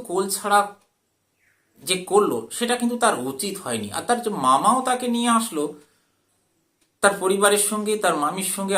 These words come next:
আলোচনা করার কোনো প্রয়োজনই বোধ করলো না। সুতরাং মামার বাড়িতে এসেও কিন্তু অনাদরে মানুষ হলো, মায়ের অনাদর পেয়েছে ছোটোর থেকেই। মামার বাড়িতে এসে মায়ের অনাদর, প্রত্যেকটা ক্ষেত্রেই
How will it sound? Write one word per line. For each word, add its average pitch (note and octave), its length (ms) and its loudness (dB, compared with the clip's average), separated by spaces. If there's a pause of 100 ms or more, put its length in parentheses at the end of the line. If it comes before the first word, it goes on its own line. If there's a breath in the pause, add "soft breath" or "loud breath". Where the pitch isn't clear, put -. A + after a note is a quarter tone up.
আলোচনা F3 400 2
করার F3+ 240 4 (220)
কোনো E3 200 -8
প্রয়োজনই C3 460 -4
বোধ A#2+ 220 -8
করলো F2+ 260 -10
না। F2+ 40 -20 (380)
সুতরাং A#3 280 0 (160)
মামার B2+ 320 2
বাড়িতে F#3 220 0 (120)
এসেও G3 280 0
কিন্তু F#3+ 180 -4 (100)
অনাদরে F3+ 380 2
মানুষ F3+ 240 -2
হলো, F3 120 -8 (1080)
মায়ের C3 340 0
অনাদর F#3 360 2
পেয়েছে F3+ 320 -4
ছোটোর F3+ 220 -8
থেকেই। E3+ 300 -6 (1120)
মামার D#3+ 300 0
বাড়িতে F#3 300 2
এসে F#3 140 -4 (100)
মায়ের D#3+ 220 0
অনাদর, E3+ 360 0 (360)
প্রত্যেকটা A#3+ 680 -10 (200)
ক্ষেত্রেই D#3+ 520 -2